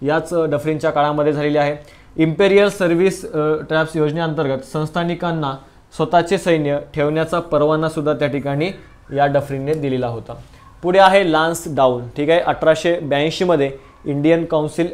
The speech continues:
ॲक्ट जो आहे, तो याच्या का-, का-, कालावधीमध्ये त्या ठिकाणी आला होता. मग भारत परिषद अधिनियम त्या ठिकाणी मांडण्यात आला, याचंच रूपांतर पुढे विधान परिषदेमध्ये त्या ठिकाणी करण्यात आलेलं होतं.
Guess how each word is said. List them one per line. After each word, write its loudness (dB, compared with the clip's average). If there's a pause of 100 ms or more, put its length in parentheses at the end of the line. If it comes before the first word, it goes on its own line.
ॲक्ट 4
जो 4
आहे, 4
तो -4
याच्या 0
का-, 2
का-, -2
कालावधीमध्ये 2
त्या 0
ठिकाणी -4
आला 2
होता. 0 (400)
मग -2
भारत 6
परिषद 2 (120)
अधिनियम 0 (460)
त्या 0
ठिकाणी -4
मांडण्यात 0
आला, 0 (300)
याचंच -2
रूपांतर -2
पुढे -2
विधान 0
परिषदेमध्ये -4
त्या -4
ठिकाणी -6
करण्यात -6
आलेलं -6
होतं. -4